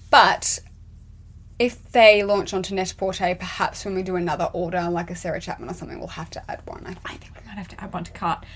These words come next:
Speaker 1: Yeah.
Speaker 2: Four shades that come in a dual pan.
Speaker 1: Yes.
Speaker 2: So one slightly lighter shade, one slightly deeper shade, or one slightly deeper shade, one slightly lighter, depending on what you think.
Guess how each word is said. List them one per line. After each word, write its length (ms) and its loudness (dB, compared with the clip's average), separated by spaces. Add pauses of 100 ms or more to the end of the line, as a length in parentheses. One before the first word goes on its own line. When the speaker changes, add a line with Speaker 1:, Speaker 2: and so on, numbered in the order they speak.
(100)
Speaker 1:
Yeah. 240 -6
Speaker 2:
Four 260 4
shades 480 0
that 160 -10
come 240 -2
in 140 -4
a 240 0
dual 340 -2
pan. 460 -2 (200)
Speaker 1:
Yes. 200 2
Speaker 2:
So 120 2
one 300 2
slightly 340 -2
lighter 300 2
shade, 300 -2
one 220 0
slightly 340 -2
deeper 260 -8
shade, 220 -6
or 80 -2
one 180 0
slightly 220 -4
deeper 160 -6
shade, 160 -6
one 200 -4
slightly 300 -8
lighter, 240 -6
depending 300 -4
on 80 -4
what 100 -6
you 60 -4
think. 240 -2